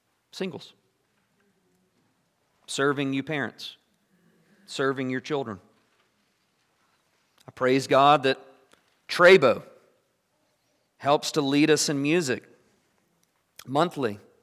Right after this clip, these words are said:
I praise God that Mary Rose Koenig, a teen,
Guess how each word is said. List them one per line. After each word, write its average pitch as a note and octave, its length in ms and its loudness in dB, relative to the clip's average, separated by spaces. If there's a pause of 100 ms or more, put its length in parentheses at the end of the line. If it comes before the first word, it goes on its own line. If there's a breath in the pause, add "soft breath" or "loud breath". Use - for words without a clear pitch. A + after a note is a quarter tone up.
(1400)
I A#2 100 -10
praise C#3 340 0
God C#3+ 340 2
that C#3 140 0 (480 soft breath)
Mary B2+ 360 2
Rose D#3 340 6
Koenig, E3+ 440 0 (1040)
a - 80 -10
teen, F#3+ 560 0